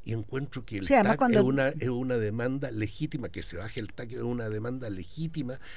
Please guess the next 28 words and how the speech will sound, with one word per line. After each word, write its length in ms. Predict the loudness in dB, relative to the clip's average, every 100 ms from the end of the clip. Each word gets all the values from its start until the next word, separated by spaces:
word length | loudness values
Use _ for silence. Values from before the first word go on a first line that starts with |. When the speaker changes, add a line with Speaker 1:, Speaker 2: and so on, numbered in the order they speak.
| -6
Speaker 1:
de 100 | -6
las 100 | -6
clases 320 | -6 -8 -6
medias, 320 | -6 -4 -4
¿no 80 | -4
es 60 | -6
cierto?, 240 | -8 -8
que 100 | -8
tienen 180 | -6 -8
que 180 | -8 -10 -10
circular 560 | -10 -10 -8 -6 -6 -8 -12 -12 -8
en, 120 | -6
por 240 | -6 -6 -6
medio 260 | -4 -4
de 60 | -4
Santiago 500 | -6 -6 -4 -4 -4
todos 220 | -6 -6
los 140 | -6 -6
días, 220 | -6 -6
¿no 80 | -8
es 60 |
cierto?, 260 | -8 -8 -8
para 160 | -6 -6
ir 100 | -4
y 60 |
volver 340 | -4 -4 -6 -8
de 80 |
sus 160 | -10